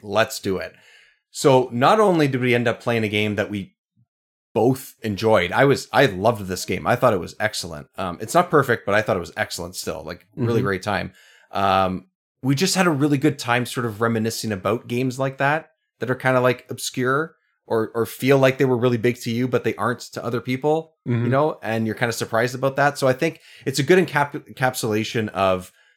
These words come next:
Speaker 1: experiencing something that is familiar to one and not to the other, and talking about this game and experiencing it over again, which Matt did, and for the first time, like myself. So, uh, level twenty, I called Garden Warfare.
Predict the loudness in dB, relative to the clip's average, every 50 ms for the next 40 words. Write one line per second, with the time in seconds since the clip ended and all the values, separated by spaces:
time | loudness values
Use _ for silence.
0 | _ _ _ _ _ -8 -6 -6 -6 -2 2 2 4 4 2 2 0 -4 -6 -4
1 | -2 -2 -2 0 0 -2 0 2 2 2 2 2 -2 -4 -4 -4 -2 0 0 2
2 | 2 2 0 0 -4 -6 -4 -2 -2 -2 -2 -4 -4 -4 -2 -2 -2 -2 -4 -8
3 | -8 -6 -4 -4 -2 -2 -2 -2 -4 -8 _ _ _ _ _ _ _ -2 0 0
4 | 0 0 -2 -6 -10 _ _ _ 0 2 2 2 0 -2 -2 -2 -2 -4 -4 -6
5 | -6 -4 -2 -2 -2 -2 -4 -6 -8 -10 -10 -8 -6 -6 -6 -8 -8 -6 -6 -4
6 | -4 -6 -6 _ _ _ _ _ 4 4 4 4 4 4 4 4 4 2 2 2
7 | 0 0 -2 -4 -2 0 2 2 2 2 0 -2 -4 -4 -4 -6 -10 _ _ -8
8 | -6 -6 -4 -4 -6 -4 -4 -4 -6 -6 -4 -4 -4 -4 -4 -6 -8 -10 -12 -12
9 | -10 -8 -10 -10 -10 -10 -8 -6 -6 -6 -6 -8 _ _ -20 _ _ _ _ -4
10 | 0 0 2 2 2 2 0 -2 -2 0 2 2 2 2 0 -2 0 2 4 4
11 | 4 2 0 -2 -4 -4 -4 -4 -2 0 0 2 2 2 0 2 2 4 4 4
12 | 4 2 2 2 2 0 0 0 0 0 2 2 0 -2 -6